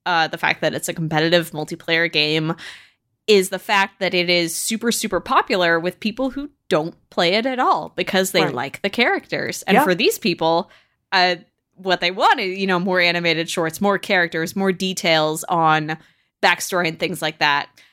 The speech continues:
Speaker 1: Doomfist in particular has been sort of lampshaded since Overwatch first launched. He's been part of the lore in teaser trailers for a long time, and it's just, you know, now that the character is finally showing up. Um, but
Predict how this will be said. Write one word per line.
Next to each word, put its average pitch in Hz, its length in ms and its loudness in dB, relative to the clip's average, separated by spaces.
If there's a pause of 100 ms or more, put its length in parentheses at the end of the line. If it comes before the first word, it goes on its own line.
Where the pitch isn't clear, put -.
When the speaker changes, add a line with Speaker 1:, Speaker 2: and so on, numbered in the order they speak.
(140)
Speaker 1:
Doomfist 294 540 0
in 208 160 0
particular 180 480 0
has 170 240 0
been 160 240 -6
sort 175 180 0
of 160 100 -2
lampshaded 170 720 -2
since - 400 -8
Overwatch 160 460 -2
first 160 340 -10
launched. 160 480 -4
He's 180 160 -8
been 165 160 -10
part - 340 -2
of 156 300 -8
the 165 240 -12
lore 156 640 -2
in 147 400 -8
teaser 180 340 -4
trailers 156 380 -2
for - 120 -6
a 151 60 -2
long 143 380 -8
time, 160 480 -6
and 220 120 -12
it's 160 260 -6
just, - 260 -12
you 156 100 -6
know, 143 140 -6
now 156 320 2
that 160 180 -10
the 160 60 -14
character 156 320 -14
is 151 100 -16
finally 147 280 -12
showing 139 400 -12
up. - 220 -6 (760)
Um, 170 480 0 (100)
but 175 220 4